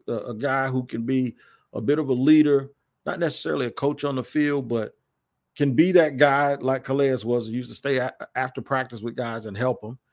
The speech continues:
who understands that, yeah, we're gonna pay you a little bit of money, but we, you know, we're really invested in the young guys, but we're really, really pushing for a title, and we're gonna need you to give us twenty-five, thirty snaps a game. If a guy can understand that role, I think the Jaguars will go out there and get him. Now, remember, once they commit to a veteran like that,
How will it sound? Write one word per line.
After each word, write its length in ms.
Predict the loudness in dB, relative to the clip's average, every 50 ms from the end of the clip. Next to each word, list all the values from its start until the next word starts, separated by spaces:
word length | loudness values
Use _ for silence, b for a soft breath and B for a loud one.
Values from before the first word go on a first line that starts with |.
| _ _ _ _ _ _ _ _ _ _ _ _ _ _ _
who 140 | -2 0 2
understands 600 | 2 2 4 2 0 0 0 0 2 2 0 0 0
that, 80 | 2
yeah, 160 | 2 2 2 2
we're 120 | 2 0
gonna 160 | -2 -4 -4
pay 180 | -2 -2 0 0
you 80 | 0
a 20 | 0
little 160 | 0 -2 -2
bit 160 | -2 -2 -4
of 60 | -2
money, 220 | -2 -2 -2 -2 0
but 200 | 0 0 -2 0
we, 180 | -2 -4 -4
you 380 | -4 -6 -8 -8 -8 -6 -4 -2
know, 80 | 0 0
we're 120 | 0 0
really 260 | 0 0 0 0 0
invested 400 | -2 0 0 -2 -2 -2 -4 -6
in 100 | -4 -4
the 60 | -2
young 260 | -2 -2 -2 -2 -2 -2
guys, 280 | -2 0 0 0 -2
but 120 | -4 -4 -4
we're 180 | -4 -4 -2
really, 220 | 0 0 0 0 0
really 240 | 0 0 -2 -2
pushing 280 | -2 -2 -4 -4 -4 -6
for 160 | -6 -4 -4
a 20 | -4
title, 420 | -2 0 0 0 0 0 -2 -2
and 220 | -2 -2 -4 -6
we're 100 | -6 -8
gonna 240 | -6 -4 -4 -2 -2
need 340 | -2 0 0 0 -2 -2 -2
you 100 | -2 -4
to 80 | -2 -2
give 180 | -4 -4 -2
us 160 | -4 -6 -8 -12 -10
twenty-five, 520 | -8 -6 -6 -6 -4 -2 -2 -2 -2 -6
thirty 200 | -8 -8 -8 -10
snaps 380 | -10 -10 -8 -8 -8 -8 -10 -16
a 40 |
game. 360 | -10 -6 -4 -4 -4 -4 -6 B B B B B B B B _ _ _ _ _ _ _ _ _ _ _ -6
If 140 | -6 -4 -2
a 60 | -2
guy 260 | 0 0 0 0 0
can 180 | 0 0 0 0
understand 500 | 0 -2 -2 -4 -4 -4 -2 -2 0 0
that 140 | -2 -2 -2
role, 300 | -2 0 0 0 0 0
I 100 | -2 -2
think 200 | -2 -2 -4 -4
the 80 | -4 -2
Jaguars 480 | -2 -2 0 0 0 0 0 0 -2
will 60 | -4 -4
go 120 | -2 -2
out 140 | -2 -2 -4
there 100 | -6 -6
and 120 | -6 -4
get 120 | -6 -6 -6
him. 100 | -6 -6
Now, 160 | -6 -4 -4
remember, 380 | -4 -2 0 0 0 0 -2
once 260 | -2 -2 -4 -6 -4 -4
they 120 | -6 -6
commit 360 | -4 -4 -2 -2 -2 -4 -2
to 100 | -2 -2
a 40 | 0
veteran 460 | 0 0 0 0 0 0 0 0 -2
like 240 | -2 -2 -4 -6 -6
that, 260 | -8 -8 -6 -8 -10